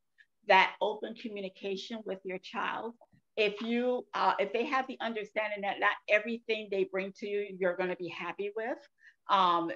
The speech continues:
that there are times that they may disappoint you, but you also disappointed as you were growing and learning, right? I, I still disappoint. I am a forever learner is what I, I always say, right? But if you have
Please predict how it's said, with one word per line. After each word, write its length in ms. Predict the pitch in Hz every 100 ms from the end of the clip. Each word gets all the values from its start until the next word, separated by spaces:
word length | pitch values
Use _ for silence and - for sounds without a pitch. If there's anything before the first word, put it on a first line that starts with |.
| - - 170
that 260 | 180 - 202
there 140 | 190
are 80 | 190
times 280 | - 202 202 196
that 160 | 180
they 140 | 190 190
may 240 | 190 190 190
disappoint 640 | 185 190 - 196 196 196
you, 100 | 247
but 220 | 220 185 -
you 260 | 220 233 226
also 420 | 185 190 196 190
disappointed 760 | 185 190 190 - 175 180 - 208
as 220 | 180 170
you 120 | 185
were 160 | 185 175
growing 360 | 185 180 175 208
and 180 | 185 180
learning, 480 | 170 175 185 233 294 _ _ _
right? 400 | 202 185 208 233 -
I, 140 | 190 - - _ 202
I 60 | 214
still 360 | 226 - 262
disappoint. 640 | 254 233 240 - 180 165 - -
I 120 | 190
am 300 | 185 185 185 -
a 160 | 185 185 -
forever 400 | 196 196 202 233
learner 380 | 220 208 170 156
is 80 | 160
what 200 | 185 170
I, 140 | 170 - -
I 160 | 160 -
always 400 | - 185 165 170 -
say, 300 | 190 165 147 _ 185
right? 320 | 180 175 175 _ - -
But 180 | - 220 226
if 200 | 262 277
you 460 | 269 254 285 311 330 -
have 440 | 262 233 208 302